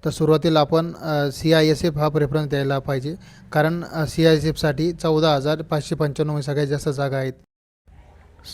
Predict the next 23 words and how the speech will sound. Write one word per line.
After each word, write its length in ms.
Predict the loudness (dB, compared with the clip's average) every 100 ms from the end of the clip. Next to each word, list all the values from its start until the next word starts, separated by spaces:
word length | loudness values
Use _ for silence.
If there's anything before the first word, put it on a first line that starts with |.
| -6 2
सगळ्यात 220 | 4 4
महत्त्वाची 380 | 4 4 4 4
गोष्ट 280 | 2 2 0
म्हणजे 380 | 0 0 -2 0
महाराष्ट्रासाठी 720 | 2 2 2 0 0 0 -2
सेपरेट 380 | 0 0 0 0
जागा 240 | -2 -2
असतात. 280 | -6 -6 -10 -10 -20 _ _ -14 -12 -10 -10 -12 -14 -10 10
जर 220 | 12 12 12
आपण 220 | 12 12
वयाची 460 | 12 12 12 12
अट 100 | 12
बघितली 480 | 12 12 12 12 12
तर 120 | 12
एक 240 | 12 12 12
जानेवारी 360 | 12 12 12
दोन 180 | 12 12
हजार 160 | 12 12
सव्वीस 340 | 12 12 12
रोजी 360 | 12 12 12 12
विद्यार्थ्याचे 680 | 12 12 12 12 12 12
वय 240 | 12 12 12
हे 260 | 12 12